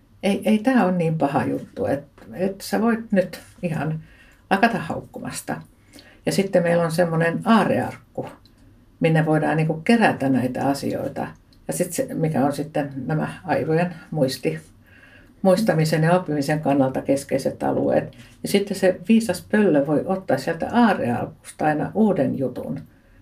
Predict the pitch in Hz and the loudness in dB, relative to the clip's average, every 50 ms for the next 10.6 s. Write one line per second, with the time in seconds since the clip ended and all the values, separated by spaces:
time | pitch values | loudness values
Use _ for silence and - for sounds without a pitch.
0 | _ _ - - 156 160 175 175 175 - - - - - - - - 214 214 208 | _ _ -4 -4 -2 -2 -2 -4 -4 -8 -20 -20 -20 -20 -8 -2 2 2 2 2
1 | - - 131 120 - - - - - 135 120 113 120 113 - - 160 151 123 - | 0 -2 -2 -2 -2 -4 -4 -2 0 0 0 0 -2 -4 -8 -6 -4 -4 -4 -4
2 | - - - - - - 135 127 135 - - 131 127 139 151 - - _ _ _ | -6 -12 -12 -10 -8 -8 -8 -8 -10 -10 -10 -10 -8 -10 -10 -12 -16 _ _ _
3 | _ _ _ _ _ _ _ - 170 180 214 247 247 - - 170 170 - - - | _ _ _ _ _ _ _ -2 2 4 4 4 4 4 2 2 2 0 -8 -2
4 | - 165 160 151 - - - - - 156 156 - - - 165 160 - - 143 139 | 0 2 2 2 0 0 -4 -4 -4 -4 -4 0 4 4 4 4 4 0 2 2
5 | 135 131 131 143 131 - - - - 156 156 160 - 117 - - - - - - | 2 2 2 0 -2 -2 -4 -4 -2 -2 0 0 -2 -4 -4 -6 -6 -6 -6 -6
6 | - - - - - - 101 - - - - - - _ _ - - 180 - 220 | -6 -6 -6 -6 -4 -4 -6 -6 -6 -10 -18 -20 -20 _ _ -10 -8 -4 0 0
7 | 196 202 - 202 202 208 226 233 233 226 185 185 190 - - 226 240 214 160 131 | 0 0 0 2 4 4 4 4 4 2 0 0 -2 0 4 6 6 6 6 2
8 | - - - - 117 127 127 113 - - - - _ - 165 170 170 190 190 190 | 0 -2 -4 -4 -2 -2 -2 -4 -6 -10 -12 -12 _ -4 0 2 4 4 4 2
9 | 185 - - 185 180 180 - - 220 214 202 185 170 156 156 156 170 - 175 170 | 2 2 2 0 0 0 2 2 4 4 4 2 2 2 0 2 2 0 0 0
10 | - 214 208 165 131 - - - 104 98 - - | 2 2 4 2 2 0 -4 -4 -4 -4 -4 -6